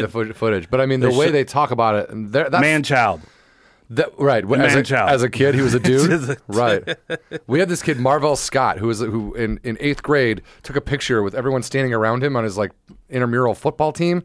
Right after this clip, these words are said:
Speaker 2: Yeah.
Speaker 1: and he had a mustache. I was like, "This guy's in eighth grade?" Like,
Speaker 2: He drives.
Speaker 1: yeah, he, he was, he was an assholer on the football field, man. That guy was, he was a badass. I thought he was gonna be like the next Walter Payton. I thought for sure, I think he got a knee injury or something, but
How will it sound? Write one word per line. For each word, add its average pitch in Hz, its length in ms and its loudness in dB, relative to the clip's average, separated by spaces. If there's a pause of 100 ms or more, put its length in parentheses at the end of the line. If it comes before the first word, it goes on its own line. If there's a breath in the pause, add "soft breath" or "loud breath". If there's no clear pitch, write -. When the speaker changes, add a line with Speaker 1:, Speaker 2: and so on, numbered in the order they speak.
Speaker 2:
Yeah. 110 140 0
Speaker 1:
and 131 100 -2
he 170 60 0
had 185 100 4
a 180 60 2
mustache. 127 800 -2 (480 loud breath)
I 127 40 2
was 135 100 0
like, 143 200 -2
"This - 300 -8
guy's 285 140 0
in 196 160 0
eighth 240 320 0
grade?" 175 520 2
Like, 165 380 0
Speaker 2:
He 147 100 0
drives. 107 540 0 (160)
Speaker 1:
yeah, 349 340 2
he, 160 260 -2
he 214 60 2
was, 180 160 0
he 160 220 -2
was 175 160 0
an 147 80 0
assholer 135 640 0
on 107 60 0
the 104 80 -2
football 113 260 -2
field, 101 180 -2
man. 98 120 -2
That 127 120 0
guy 127 120 0
was, 101 400 -4
he 113 120 0
was 123 140 0
a - 20 -6
badass. 104 420 0
I 120 60 0
thought 170 120 0
he 143 40 0
was 143 100 -4
gonna 135 120 0
be 123 100 0
like 110 120 -2
the 104 80 -2
next 104 180 -6
Walter 98 240 -2
Payton. 92 300 -4
I 98 80 -2
thought 113 160 -2
for 92 80 -10
sure, 98 440 -2 (140 loud breath)
I 127 60 -2
think 185 100 0
he 165 60 0
got 117 160 0
a 87 40 -4
knee 95 260 -4
injury 85 240 -8
or 85 60 -8
something, 90 340 -8
but 90 160 -6